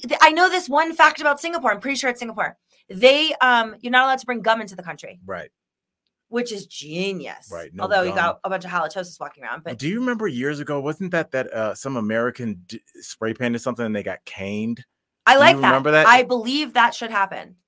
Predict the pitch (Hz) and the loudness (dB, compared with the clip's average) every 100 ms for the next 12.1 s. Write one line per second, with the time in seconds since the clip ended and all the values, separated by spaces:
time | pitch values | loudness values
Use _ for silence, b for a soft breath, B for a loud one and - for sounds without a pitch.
0 | _ - - - - 120 120 - - 117 | _ -4 -2 -2 -4 -6 -6 -6 -6 -2
1 | 131 139 - 131 123 123 107 107 101 101 | 0 -2 -4 -6 -6 -8 -4 -4 -4 -4
2 | 113 117 101 95 104 101 - - _ _ | -4 -2 -4 -6 -6 -6 -8 -20 _ _
3 | 117 107 110 98 - 117 127 135 127 110 | -12 -10 -10 -12 -8 -6 -4 -4 -4 -4
4 | 117 123 120 113 _ 110 127 139 117 139 | -4 -2 -4 -4 _ -8 -4 -4 -4 -6
5 | 110 120 107 107 107 110 101 120 113 117 | -4 -6 -4 -6 -4 -4 -4 -6 -4 -2
6 | 101 - _ _ 120 113 120 104 92 90 | -4 -8 _ _ -10 -2 -2 0 -4 -6
7 | 98 76 123 123 - - 131 113 95 87 | -8 -6 -4 -4 -10 -4 0 0 -2 -10
8 | - _ 269 240 - - 135 285 339 349 | -16 _ 2 2 0 -4 -2 0 2 2
9 | - 120 151 120 - 98 87 - - 233 | 2 2 2 2 -2 -6 0 2 4 2
10 | 254 277 285 269 233 220 226 202 190 190 | 4 2 2 0 0 0 0 -2 0 0
11 | - 185 190 180 175 170 160 160 175 170 | -2 -4 -4 -4 -6 -6 -8 -8 -8 -8
12 | 170 | -6